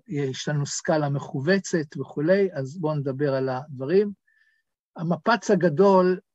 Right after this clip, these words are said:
שאנחנו מאמינים שבו נוצר היקום, אירע לפני כארבע עשרה מיליארד שנה. ואם אנחנו נחווץ את כל ההיסטוריה של היקום לשנה אחת, שהתחילה בראשון לינואר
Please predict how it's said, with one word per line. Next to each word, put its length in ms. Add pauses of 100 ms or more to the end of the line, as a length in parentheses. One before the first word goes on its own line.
(160)
שאנחנו 580
מאמינים 520
שבו 360
נוצר 420
היקום, 680 (140)
אירע 280
לפני 460
כארבע 640
עשרה 360 (160)
מיליארד 480
שנה. 340 (920)
ואם 180
אנחנו 260
נחווץ 800
את 100
כל 320 (120)
ההיסטוריה 1300
של 220
היקום 560 (380)
לשנה 520
אחת, 420
שהתחילה 640
בראשון 540
לינואר 680